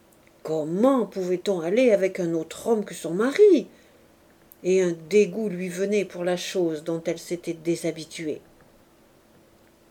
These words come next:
Mais l'architecte, maintenant, coulait des regards troublés sur la gorge de la jeune femme,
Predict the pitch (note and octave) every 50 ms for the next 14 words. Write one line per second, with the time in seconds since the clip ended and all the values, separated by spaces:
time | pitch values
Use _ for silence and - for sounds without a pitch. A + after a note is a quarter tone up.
0 | _ _ _ _ _ _ _ _ A3+ B3 C4+ C#4+ E4+ E4+ E4+ - - B3 - -
1 | F4+ F#4 F4+ - - - D#3 D#3 D#3+ E3+ - G#3 A#3 C#4+ D#4 D4+ - - - -
2 | - - - - - - _ _ - - D4+ D#4+ E4+ G4 F#4 A#3 F#3+ G3+ G3+ A#3
3 | A#3+ A#3 C#4 C#4 C4+ - - - - - C#4 C#4 C4 B3+ C4+ C4 A#3 - - F3+
4 | F3 F3 F3 F3 F#3+ G3+ G#3 G3 F#3+ - F3 E3 E3+ E3 D#3+ F3 E3+ E3 E3 -
5 | - E3 D3+ D3+ D3+ C#3+